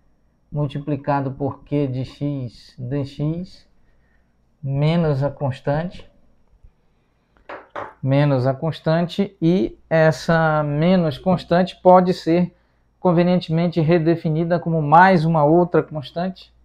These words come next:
uma vez que menos um multiplicado por uma constante numérica que pertence ao espaço contínuo dos reais é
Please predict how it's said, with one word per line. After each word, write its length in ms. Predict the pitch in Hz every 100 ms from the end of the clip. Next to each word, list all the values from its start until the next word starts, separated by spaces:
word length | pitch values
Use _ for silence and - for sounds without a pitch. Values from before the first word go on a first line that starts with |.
| _ _ _ _ _ - _ _ _ _ _ _ _ _ _ -
uma 200 | 156 151
vez 220 | 139 160
que 140 | - 147
menos 440 | 156 196 180 135
um 80 | 175
multiplicado 640 | 170 156 - 160 156 151
por 120 | 151
uma 120 | 151 147
constante 520 | 165 151 - 156 -
numérica 440 | 147 143 147 143
que 140 | 143 _
pertence 420 | 151 135 147 131
ao 60 |
espaço 320 | 123 - 143 139
contínuo 400 | 151 131 151 147
dos 140 | 147
reais 400 | 156 156 175 160
é 280 | 151 170